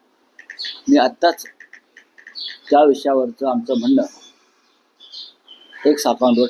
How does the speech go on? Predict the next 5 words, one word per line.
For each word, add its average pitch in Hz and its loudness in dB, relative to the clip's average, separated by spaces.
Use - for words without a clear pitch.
टाकलेलं 98 -8
आहे. - -20
आत्ताच - -2
शंकराचार्य 147 0
ज्योतिषपीठाचे 131 -2